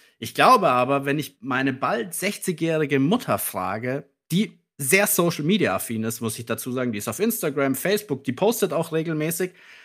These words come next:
hat sie keine Ahnung, was das Metaverse ist und vermutlich hat sie noch nicht mal davon gehört. Und ich finde, genau da müssen wir ansetzen, denn viele wissen noch gar nicht, was es eigentlich ist und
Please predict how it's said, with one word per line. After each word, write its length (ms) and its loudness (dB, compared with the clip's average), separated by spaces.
hat 240 0
sie 280 -2
keine 380 2
Ahnung, 320 -2
was 180 -2
das 200 -6
Metaverse 560 -4
ist 160 -4
und 100 -2
vermutlich 480 -2
hat 140 -6
sie 100 -4
noch 220 -4
nicht 340 -2
mal 460 0
davon 340 2
gehört. 400 -6
Und 120 2
ich 120 2
finde, 440 4
genau 440 2
da 260 -2
müssen 380 -4
wir 120 -4
ansetzen, 640 -6
denn 280 -2
viele 280 2
wissen 380 0
noch 160 -4
gar 180 2
nicht, 160 -4
was 160 0
es 340 -8
eigentlich 440 -4
ist 320 -4
und 220 0